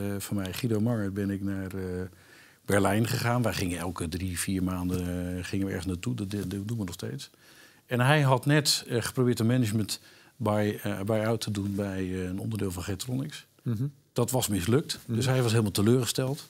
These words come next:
Speaker 2: Mhm.
Speaker 1: En ik had zoiets van, eh, "Oké, waar kijk ik nou tegenaan? Hoe ga ik dat nou doen?" En, en, eh, al pratend reden wij naar, eh, Berlijn. Eh, we hebben daar gezellig wat gegeten, gedronken. En vervolgens reden we terug, eh,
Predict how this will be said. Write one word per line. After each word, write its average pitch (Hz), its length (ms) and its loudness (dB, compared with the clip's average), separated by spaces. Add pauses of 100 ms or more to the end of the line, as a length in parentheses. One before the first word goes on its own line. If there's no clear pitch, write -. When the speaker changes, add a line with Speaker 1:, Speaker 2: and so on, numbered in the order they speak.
(140)
Speaker 2:
Mhm. 110 200 -4 (380)
Speaker 1:
En 117 160 4
ik 147 160 4
had 113 300 -2
zoiets 104 320 0
van, 98 320 2 (800)
eh, 87 80 -8
"Oké, 107 200 0
waar 98 120 0
kijk 117 220 2
ik 107 60 -2
nou 104 120 2
tegenaan? 101 360 0
Hoe 110 100 2
ga 120 80 4
ik 107 100 -2
dat 92 100 -6
nou 92 140 0
doen?" 147 220 0 (720)
En, 113 300 0
en, 107 340 0 (480)
eh, 110 140 -2
al 139 120 6
pratend 143 640 4
reden 120 320 6
wij 107 120 4
naar, 104 320 2
eh, 95 360 -2
Berlijn. 135 600 2 (600)
Eh, 107 260 -2
we 104 120 0
hebben 110 180 2
daar 104 120 0
gezellig 110 260 0
wat 101 140 -2
gegeten, 107 440 0
gedronken. 101 400 0
En 98 60 0
vervolgens 101 320 -2
reden 101 220 4
we 92 80 0
terug, - 520 0
eh, 120 100 -4